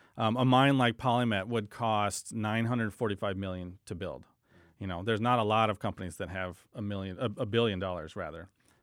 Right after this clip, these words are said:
uh, lying around to invest in a mine. Um, Glencore is one of those few companies. Um, they're also one of the ones, you know, most associated with, uh,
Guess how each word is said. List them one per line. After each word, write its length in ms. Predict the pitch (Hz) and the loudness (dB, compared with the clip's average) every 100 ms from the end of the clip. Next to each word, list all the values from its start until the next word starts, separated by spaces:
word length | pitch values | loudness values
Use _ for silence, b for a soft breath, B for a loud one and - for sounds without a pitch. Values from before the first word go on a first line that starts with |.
| - | -14
uh, 120 | 82 87 | -12 -4
lying 320 | 113 117 107 | 0 0 0
around 280 | 98 80 - | -4 -6 -6
to 100 | 107 | -4
invest 320 | 95 90 - | -4 -6 -8
in 80 | 95 | -10
a 20 | |
mine. 280 | 85 82 - _ b b b b | -10 -12 -16 _ b b b b
Um, 360 | 98 92 85 117 | -8 -6 -6 0
Glencore 400 | 117 113 120 104 | 2 2 2 0
is 140 | 92 | 0
one 120 | 98 | -4
of 80 | 92 | -4
those 380 | 87 87 - - _ _ _ | -6 -8 -10 -18 _ _ _
few 220 | 110 98 | -6 -6
companies. 560 | 90 92 - 90 - - _ b b b b | -6 -10 -12 -18 -20 -20 _ b b b b
Um, 440 | 110 104 101 107 - | -2 0 -2 -4 -8
they're 300 | 131 135 139 | 2 6 6
also 460 | 139 143 139 147 131 | 6 4 4 2 2
one 180 | 127 | 2
of 60 | 123 | 2
the 80 | 117 | 0
ones, 720 | 117 113 110 - - - - _ - | 0 0 -2 -4 -8 -10 -14 _ -18
you 340 | - - 135 | -16 -8 -6
know, 280 | 107 101 107 | -4 -4 -6
most 460 | 131 113 117 120 - | -2 2 4 4 0
associated 800 | - - 165 - 131 90 73 117 | -2 2 2 2 0 -2 -4 -4
with, 380 | 120 107 - - _ b b b _ - | 0 0 0 -8 _ b b b _ -18
uh, 140 | - | -10